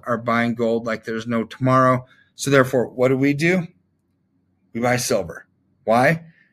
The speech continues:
Because we can leverage the growth of gold. Both equally as safe, silver's outperforming. Let's buy silver when it outperforms, let's say two-to-one. Well, we could sell our silver and go into gold and get you twice as many ounces of gold as we could have today.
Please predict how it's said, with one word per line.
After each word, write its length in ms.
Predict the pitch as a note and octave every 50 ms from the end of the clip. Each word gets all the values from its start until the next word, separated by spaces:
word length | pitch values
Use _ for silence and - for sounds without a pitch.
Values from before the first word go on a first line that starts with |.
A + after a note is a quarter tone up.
| _ _
Because 340 | - C3 B2 - C#3 C3 B2+
we 140 | C#3 C3+ B2+
can 320 | - C#3+ C3+ C3 B2+ C3
leverage 640 | C3 C3 C#3+ D#3 C#3 C3+ C3+ C3 A#2+ A#2 A#2 - -
the 120 | - C3+
growth 380 | B2+ B2 B2 A#2+ A#2 A2+ A2 -
of 140 | C3+ A#2+ B2
gold. 300 | D3 D3+ C#3+ B2 - - - - _ _
Both 280 | - C3+ C3 B2+ B2+ C3+
equally 340 | C#3 B2 B2+ D3+ D3+ D#3+ E3
as 160 | D3+ D#3 -
safe, 260 | - C#3 C3 C3 C3
silver's 440 | - - - C3 B2+ C3 B2+ A#2+ C3
outperforming. 800 | B2 A#2+ B2 - - B2+ - - D3+ D3+ D3+ D3+ D3 D3+ D3 - - - _ _ _ -
Let's 180 | D3 C3+ - -
buy 200 | - C3+ C3 B2+
silver 420 | B2+ - - D3+ D3+ C#3 D3+ C#3+
when 160 | C3 B2+ B2
it 80 | A#2+ A#2+
outperforms, 560 | A#2+ B2+ B2 - - A#2+ - C3+ C3+ B2+ A#2+
let's 180 | C3 B2 B2+ -
say 140 | C3+ B2+ A#2+
two-to-one. 720 | - - - D3+ C#3 C3 A#2 A#2+ C3+ D#3+ F#3 E3 E3 - _ _ _ _ _ _ _ _ -
Well, 120 | D3+ D3+
we 100 | D3 C#3+
could 180 | C3 - C3+ B2+
sell 200 | - F3 G3 G#3
our 100 | F3 C#3
silver 320 | - - C3 B2 A#2 C#3
and 100 | C3 A#2+
go 200 | A#2+ C3 C3 C3
into 120 | C3 A#2+ B2
gold 240 | B2 A#2 A2 A#2+
and 120 | C3+ C3+ B2
get 140 | C3 A#2+ A2
you 120 | A#2+ A2+
twice 380 | - - - C3+ C3+ B2+ C3 C3
as 160 | A#2 G2 C3+
many 240 | B2+ A#2+ A#2+ A2+ A2+
ounces 380 | A2 G#2+ G#2+ - - A2 G2+
of 120 | A#2 G#2+ -
gold 300 | A2+ G#2 G2+ G#2 G#2 A2+
as 160 | G2 - -
we 80 | A2+
could 180 | - - G#2 G2
have 140 | G2+ G2 -
today. 320 | - C3 D3+ D3+ B2+ -